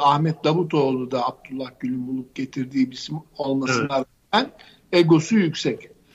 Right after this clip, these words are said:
Speaker 1: Ancak ülkenin uçuruma gittiği, e, bir darbenin Türkiye için felaket olacağı gibi bir düşünceyle hareket ederlerse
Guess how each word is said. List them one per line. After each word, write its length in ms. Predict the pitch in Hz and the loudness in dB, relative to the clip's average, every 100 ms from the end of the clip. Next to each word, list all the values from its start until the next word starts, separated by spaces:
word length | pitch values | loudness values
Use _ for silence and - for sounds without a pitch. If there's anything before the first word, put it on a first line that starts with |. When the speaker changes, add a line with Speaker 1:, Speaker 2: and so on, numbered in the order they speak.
| _ _ _ | _ _ _
Speaker 1:
Ancak 720 | 190 254 233 175 135 - - _ - | 2 4 4 2 -2 -6 -20 _ -10
ülkenin 600 | 160 156 185 180 202 208 | -4 -2 2 4 4 2
uçuruma 540 | 185 156 185 185 185 180 | -2 -4 -2 -2 0 -2
gittiği, 840 | 156 156 _ 165 160 160 127 110 _ _ _ _ _ - | -2 -6 _ 0 4 6 4 -6 _ _ _ _ _ -10
e, 60 | 143 135 131 123 123 123 131 | -2 0 0 -2 -4 -6 0
bir 240 | 156 160 151 | 2 2 4
darbenin 560 | 147 151 147 156 165 | 2 2 0 -4 -6
Türkiye 380 | 156 160 - 156 | -8 -10 -4 -4
için 260 | 143 - 131 | -4 -8 -6
felaket 600 | 135 143 151 147 165 160 | -4 0 -2 -2 -6 -4
olacağı 760 | 139 135 127 139 151 151 131 | -4 -4 0 2 2 0 -2
gibi 440 | 127 135 139 120 - _ _ - - _ 143 | -6 -6 -2 -4 -4 _ _ -6 -6 _ 0
bir 320 | 175 156 139 | 2 2 0
düşünceyle 1120 | 147 - 160 147 185 180 185 - _ - 139 | -8 -2 -2 2 4 4 2 -12 _ -6 -4
hareket 560 | 131 139 135 151 - - | -2 -4 -6 -8 -8 -8
ederlerse 960 | 139 170 160 139 120 - - 226 269 | -2 2 2 0 -6 -10 -6 -6 -6